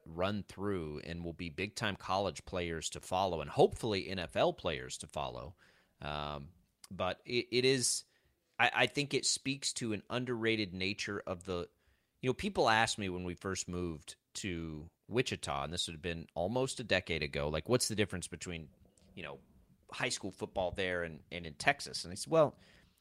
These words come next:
I, nothing is, is, nothing is going to make high school football as big as it is in Texas."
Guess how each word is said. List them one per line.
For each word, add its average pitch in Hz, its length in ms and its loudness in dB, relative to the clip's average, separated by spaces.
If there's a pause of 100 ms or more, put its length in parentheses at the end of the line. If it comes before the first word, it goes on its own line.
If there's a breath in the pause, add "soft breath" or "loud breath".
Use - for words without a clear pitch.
(340 soft breath)
I, 127 140 2
nothing 160 400 10
is, 117 180 6
is, 107 260 0
nothing 139 340 6
is 107 120 2
going 117 200 4
to 107 120 0
make 98 240 4
high 101 160 4
school - 220 0
football 87 400 2
as 80 140 -2
big 101 360 2
as 110 140 2
it 107 100 2
is 113 160 4
in 107 140 2
Texas." 123 580 0